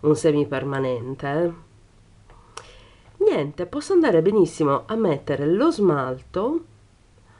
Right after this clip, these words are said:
senza aver paura di sporcare il giro cuticole, perché comunque ho questo peel off.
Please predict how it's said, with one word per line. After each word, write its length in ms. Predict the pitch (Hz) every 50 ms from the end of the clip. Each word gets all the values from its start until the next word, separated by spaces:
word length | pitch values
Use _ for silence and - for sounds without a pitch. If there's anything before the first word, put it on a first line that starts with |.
| - _ - - - - - - - _ - - - - - - - _
senza 540 | - - - - 285 247 190 175 - 190
aver 300 | 180 180 208 233 240 240
paura 760 | - - 214 208 202 190 175 160 147 143 135 135 131 131 131 -
di 400 | - 160 160 180 170 151 117 98 113
sporcare 1080 | - - - - 170 170 - - - - 160 147 139 135 139 135 143 139 135 135 147 - _ - - - _ - - - - - - - - _ -
il 180 | 190 190 185
giro 360 | 170 196 208 185 165 151 143
cuticole, 880 | - - 277 - - 269 208 165 - - - 190 190 220 277 349 370 359 _ _ _ _ _ _ _ _ _ _ _ _ _ _ _ _ _
perché 420 | - 349 381 - - 202 165 160 -
comunque 880 | - 320 330 349 294 196 151 143 135 117 - - 160 170 196 - - _ _ _ -
ho 260 | 196 202 202 - -
questo 680 | - - 190 165 151 156 - - - 190 185 - - - -
peel 280 | - 202 185 185 - - -
off. 580 | 147 113 - - - - - - - - -